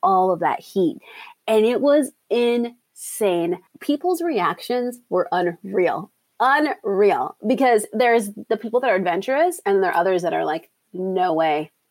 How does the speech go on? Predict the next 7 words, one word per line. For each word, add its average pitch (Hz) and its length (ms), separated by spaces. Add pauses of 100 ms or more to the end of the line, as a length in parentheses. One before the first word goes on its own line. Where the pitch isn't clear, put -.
(160)
not 165 460
happening." 143 600 (280)
It 240 240 (200)
just, - 760 (480)
it - 160
worked 214 300
out. 233 340